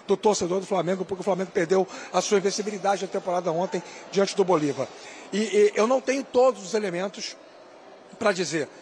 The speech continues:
se todos esses jogadores, seis no total, o Luiz Araújo acabou entrando no segundo tempo, se todos deveriam ser poupados como foram no jogo de ontem.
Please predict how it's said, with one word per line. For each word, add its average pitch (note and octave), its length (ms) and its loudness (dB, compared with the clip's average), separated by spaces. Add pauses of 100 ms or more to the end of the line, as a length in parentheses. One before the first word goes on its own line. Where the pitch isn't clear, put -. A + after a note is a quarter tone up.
(140)
se B3+ 220 -2
todos B3+ 500 2
esses G#3+ 160 -4
jogadores, F3+ 640 -4
seis A3+ 460 0
no F#3+ 60 -4
total, F3 400 -2
o - 20 -2
Luiz F3 180 0
Araújo E3 440 0 (260)
acabou F3 260 0
entrando F3 280 -4
no D#3+ 80 -10
segundo D#3+ 260 -8
tempo, F#3+ 240 -6 (400)
se - 180 -4
todos C4+ 640 2 (220)
deveriam A3 320 2
ser A#3 160 -4
poupados A#3 580 -2
como C4 200 -4
foram A#3 340 0 (260)
no C#4+ 60 -4
jogo A#3+ 240 0
de C4+ 100 -8
ontem. B3 380 -6